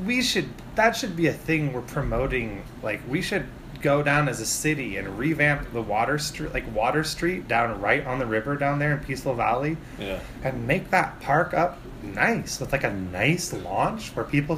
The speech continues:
Speaker 1: like, a concrete, like, a nice concrete eddied launch where people can get in, and float
Speaker 2: Right, well,
Speaker 1: and
Speaker 2: that
Speaker 1: have, like,
Speaker 2: was
Speaker 1: an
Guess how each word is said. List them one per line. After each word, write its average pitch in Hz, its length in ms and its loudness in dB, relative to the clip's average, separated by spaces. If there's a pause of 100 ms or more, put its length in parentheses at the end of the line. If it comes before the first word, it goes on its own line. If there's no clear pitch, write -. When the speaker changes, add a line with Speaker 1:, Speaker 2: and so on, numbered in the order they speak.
Speaker 1:
like, 143 140 0
a 117 60 -2
concrete, 147 580 2
like, 135 120 -2
a 135 40 -2
nice 139 360 4
concrete 147 640 2
eddied 135 320 2 (140)
launch 117 400 0
where 120 80 -8
people 123 180 -4
can 110 200 -2
get 131 260 0
in, 131 380 2 (680)
and 117 140 -2
float 139 840 2 (120)
Speaker 2:
Right, 117 160 -2
well, - 80 -4
Speaker 1:
and - 0 - (100)
Speaker 2:
that - 0 -
Speaker 1:
have, 170 200 6
like, 180 120 6
Speaker 2:
was 170 100 4
Speaker 1:
an 147 60 -6